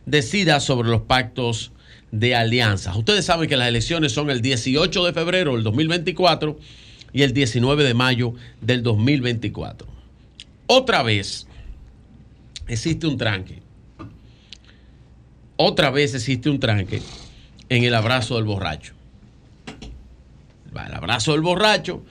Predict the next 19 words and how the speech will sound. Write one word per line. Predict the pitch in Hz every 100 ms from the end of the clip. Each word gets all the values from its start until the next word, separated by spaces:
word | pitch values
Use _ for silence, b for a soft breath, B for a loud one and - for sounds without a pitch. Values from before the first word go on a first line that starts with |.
| B - -
tiene | 208 208 180
un | 180 160
tranque. | 135 110 104 - -
La | 107
alianza | 123 127 117 113 95 B B
Rescate | 117 131 123 143 - 135
R | 117 120
D, | 127
la | 120
alianza, | 117 131 123 110
eh, | 127 117 113
la | 113
alianza | 113 131 117 117
del | 110
borracho, | 120 151 139 135
el | 147
abrazo | 165 214 - 139
del | 135
borracho. | 123 110 80 -